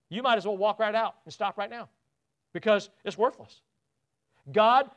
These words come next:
not only expects your best, He demands it. You, those of you in best class have been learning in Malachi that people were not giving God their best, were they? They were giving Him the leftovers, the sick and diseased animals. And more than that, they were giving Him the leftovers of their time, talent, and treasure.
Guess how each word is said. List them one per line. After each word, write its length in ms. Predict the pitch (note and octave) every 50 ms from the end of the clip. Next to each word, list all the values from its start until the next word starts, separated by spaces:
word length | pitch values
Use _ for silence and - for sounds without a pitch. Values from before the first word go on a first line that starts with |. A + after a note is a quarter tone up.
| _ _
not 200 | - F#3+ A#3 C4
only 100 | B3+ G#3+
expects 360 | F3+ - - - F3 F#3 F#3
your 60 | - F3+
best, 200 | F#3 F3+ F3 -
He 60 | A3
demands 440 | D#3 F#3 F3+ F3+ F3 F#3 F#3 C3+ A#2
it. 160 | - _ _ _ _ _ _ _ _ _ _ _ _ _ _ _ _ _ _ _ _ _ _ _ _ _ _ _ _ _ _ _ _ _ _ _ _ _ _ _ _ _ _ _ _ _ _ _ _ _ _ -
You, 220 | E3+ F#3 A3 A3 G#3+ _ _ _ _ _
those 300 | - D#3 G#3+ A#3 A3+ -
of 60 | A3+
you 120 | A#3 A3+ G#3+
in 80 | G3
best 240 | D#3+ A3 B3 A#3+ -
class 320 | - G#3+ G3+ G3+ G#3 G3+
have 80 | - G#3
been 160 | F#3 G#3 G3+
learning 240 | G3+ A3+ A#3 A3+ G#3+
in 80 | G3+ G3
Malachi 560 | G3+ G#3 A3 B3 B3 - G#3 G3 G3+ G#3 G#3+
that 140 | F#3 G3+ -
people 220 | G#3 A3+ F3+ G3
were 100 | G#3 G#3+
not 180 | G#3+ A3+ A3 F3+
giving 220 | G#3 A3+ C4 B3
God 160 | G#3 F3+ E3
their 80 | D3+ F3
best, 400 | E3 F3 E3 B2+ - - - _ _ _ _ _ _ _
were 140 | - F3 F#3
they? 160 | F3 C3 A2 _ _ _ _ _ _ _ _ _ _ _ _ _ _ -
They 120 | E3+ G3
were 100 | G#3 G3+
giving 240 | F3 A#3 A#3+ A#3+ A3+
Him 120 | A3+ A#3
the 80 | A#3 A3
leftovers, 600 | G#3+ A#3 A#3 A3+ A3+ G3 D3+ C#3 A#2 - - _ _ _ _ _ _ _ -
the 80 | E3+
sick 240 | D#3 - A#3+ A#3 A3+
and 80 | A#3 A#3
diseased 360 | G3+ F3+ E3 A3+ A3+ G3+ G#3+
animals. 440 | G#3+ A3 A3+ G#3 D3+ B2 - _ _ _ _ _ _ -
And 140 | F3+ G#3 G3+
more 140 | G#3+ A#3
than 120 | A3+ A3+ A3+
that, 200 | A3+ A#3 A#3+ - - _ _
they 120 | - G#3 A3+
were 120 | A3 A3
giving 320 | G3+ D#3+ G#3+ A#3 A#3+ B3 A3+
Him 220 | G#3 A3 A3 G#3
the 80 | F#3+ F#3+
leftovers 420 | G#3 A3 A3 A3 A3 G#3 F#3 D3+
of 80 | G#3 F3+
their 100 | F#3+ F#3+
time, 360 | - G#3+ A3 A3 G#3 E3+ C#3
talent, 300 | - G#3 G3+ G3 F#3 F3
and 80 | E3+
treasure. 300 | - D#3+ F#3+ D#3 A#2 G#2